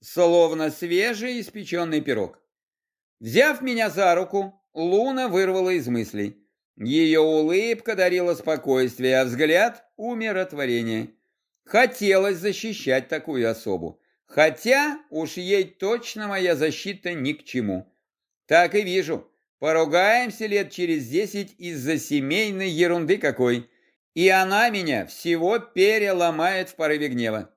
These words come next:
Жуть! Сидя напротив в своем любимом кресле и медленно покручивая стакан с крепким алкоголем, Карлос не отводил от меня взгляда. Он явно был чем-то заинтересован,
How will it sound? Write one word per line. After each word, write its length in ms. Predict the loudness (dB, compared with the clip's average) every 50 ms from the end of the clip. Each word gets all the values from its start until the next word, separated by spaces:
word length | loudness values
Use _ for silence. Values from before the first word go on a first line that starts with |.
| _ _
Жуть! 600 | -20 -20 -16 -12 -4 2 2 2 2 0 -4 -18 _ _ _ _ _ _ _ _ _ _ _ _ _ _ _ _ _ _
Сидя 400 | -10 -2 2 2 4 4 4 4
напротив 540 | 2 2 2 2 2 2 2 2 0 -4 -6
в 40 | -4
своем 340 | -4 -2 0 0 0 0 0
любимом 400 | 0 0 0 0 0 0 -2 -2
кресле 460 | -2 0 0 0 0 0 -2 -2 -2
и 240 | -2 -2 -2 -4 -2
медленно 800 | -2 -2 -4 -2 -2 -2 -2 -2 -4 -4 -4 -4 -2 -2 -2 0
покручивая 640 | 0 -2 0 0 0 0 0 0 -2 -2 0 0 0
стакан 400 | 0 -2 0 2 2 0 0 -2
с 60 | -4
крепким 420 | -2 0 0 0 0 -2 -2 0 0
алкоголем, 680 | 0 0 0 0 0 4 4 4 4 2 -2 -4 -8 -14 _ _ _ _ _
Карлос 680 | -4 -2 2 2 2 2 2 0 0 -2 -2 -4 -4 -8
не 160 | -6 -2 0
отводил 540 | 0 0 0 0 -2 -2 -2 -2 -2 0 -2
от 120 | -2 -2
меня 240 | -2 -2 -2 -2 -2
взгляда. 520 | -2 -4 -2 -2 -2 -2 -2 -6 -10 -12 _ _ _ _ _ _ _
Он 200 | 0 2 2 4
явно 600 | 4 2 4 4 4 4 2 0 -2 -4 -4 -4 -2
был 200 | -2 -2 -2 -2
чем-то 420 | -2 -2 -2 -2 -2 -6 -8 -6
заинтересован, 880 | -4 -4 -4 -4 -2 -2 -2 -2 -2 -2 0 2 2 2 2 0 -4